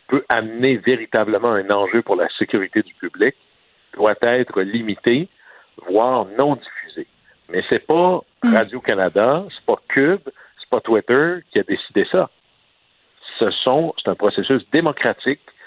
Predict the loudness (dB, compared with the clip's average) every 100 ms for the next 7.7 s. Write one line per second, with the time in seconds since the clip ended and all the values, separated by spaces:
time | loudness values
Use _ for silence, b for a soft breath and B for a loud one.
0 | B B -6 -6 -2 -2 0 2 2 2
1 | 4 2 0 -2 0 0 -2 -8 -2 -2
2 | -2 B B B -4 -2 2 2 2 0
3 | -2 -6 -8 -4 -2 -2 -2 0 0 0
4 | -6 _ _ _ 0 2 0 -2 0 0
5 | 0 0 0 0 2 2 0 -2 0 0
6 | -2 b b _ -16 0 2 4 2 0
7 | 0 -2 0 2 2 2 -2